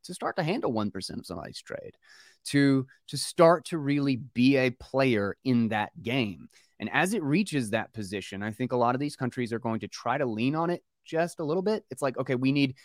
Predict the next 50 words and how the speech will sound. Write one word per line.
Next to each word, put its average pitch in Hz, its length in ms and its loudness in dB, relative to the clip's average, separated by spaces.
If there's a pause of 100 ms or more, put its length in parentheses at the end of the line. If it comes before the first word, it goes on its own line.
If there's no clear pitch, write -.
(140)
some 160 520 2
sort 180 220 2
of 170 60 4
avenue. 185 360 2
We 165 100 0
need 123 160 0
some 147 400 2
sort 160 220 2
of 143 80 0
infrastructure 156 600 0
that 147 140 0
we 131 80 -2
can 123 160 0
get 127 140 4
around 123 300 4
that 123 120 -2
isn't 127 260 2
reliant 120 520 4
on 110 320 2 (340)
the 110 80 0
dollar 117 360 6
apparatus 113 540 2
that 107 120 -2
is 101 80 -4
now 107 180 2
being 110 240 0
used 110 240 -2
as 104 80 -6
a 107 80 -2
weapon 104 320 -2
to 104 120 -12
control 98 500 -2
us. 170 320 0 (580)
And 135 260 4 (120)
as 175 340 4
they 156 140 4
do 180 200 2
that, 120 260 4 (120)
I 131 80 0
think 147 160 -2
they're 143 100 -2
gonna 131 240 2 (220)
think, 208 320 4 (720)
th-, 190 160 8
this 185 200 6
is 156 120 -2
at 165 60 0
least 165 220 0
my 143 100 4
hope 127 340 2